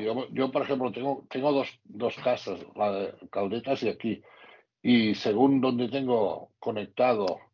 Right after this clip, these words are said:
el, digamos, la aplicación, no te va bien. Tienes que cambiar la, de domicilio, digamos.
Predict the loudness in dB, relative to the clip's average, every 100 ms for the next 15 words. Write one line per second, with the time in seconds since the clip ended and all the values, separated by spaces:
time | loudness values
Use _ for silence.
0 | _ _ _ _ _ _ -4 -2 -2 -2
1 | -6 -10 -14 -20 -20 -18 -4 0 0 0
2 | -4 -12 -10 -4 -4 -2 -2 -2 -2 -4
3 | -4 -2 4 4 6 2 0 -10 -6 -6
4 | -6 -2 -2 0 2 0 -2 _ _ -20
5 | _ -20 _ _ -20 -20 _ _ _ -6
6 | 0 2 0 -4 -6 -6 -6 -8 -6 -4
7 | -4 -6 -6 -8 -10